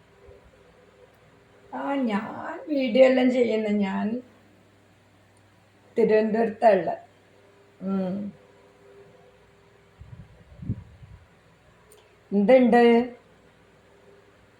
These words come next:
വെറുതെ വന്നതപ്പ. ഏ? തലസ്ഥാനെല്ലാം കണ്ടിട്ട് പോയിക്കൂടെ? ഇവിടെ ആശാ വർക്കർമാരുണ്ട്, ഇവിടെ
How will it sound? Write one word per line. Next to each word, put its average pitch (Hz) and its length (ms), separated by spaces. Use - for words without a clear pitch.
വെറുതെ 214 400
വന്നതപ്പ. 269 680
ഏ? 202 200
തലസ്ഥാനെല്ലാം 226 720
കണ്ടിട്ട് 226 420
പോയിക്കൂടെ? 208 500
ഇവിടെ 202 180
ആശാ 214 420
വർക്കർമാരുണ്ട്, 208 880
ഇവിടെ 196 380